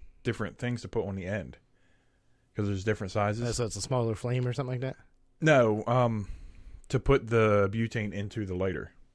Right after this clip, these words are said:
Speaker 1: So I think mine, 'cause every time I put it in there, it starts spraying. And usually, like, when it starts spraying,
Speaker 2: Ah,
Speaker 1: that
Speaker 2: so it
Speaker 1: means
Speaker 2: has,
Speaker 1: it's
Speaker 2: like, a
Speaker 1: full.
Speaker 2: bigger,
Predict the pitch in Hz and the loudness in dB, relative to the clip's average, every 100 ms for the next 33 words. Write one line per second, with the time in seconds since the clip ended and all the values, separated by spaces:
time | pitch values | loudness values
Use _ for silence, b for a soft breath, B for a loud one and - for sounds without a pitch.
0 | _ _ _ _ - 127 113 147 131 120 | _ _ _ _ 2 6 6 4 4 4
1 | 135 120 131 131 147 160 156 131 139 135 | 4 4 6 6 6 6 6 10 10 10
2 | 135 139 107 - 107 - - 123 101 104 | 6 4 2 0 -2 -2 -4 -2 -2 -2
3 | 127 123 110 104 101 101 101 107 98 - | -2 0 2 2 -2 -4 -8 -6 -8 -6
4 | 101 123 110 120 113 113 110 107 120 113 | -2 0 0 0 0 -2 -2 -2 -2 -2
5 | 117 | -2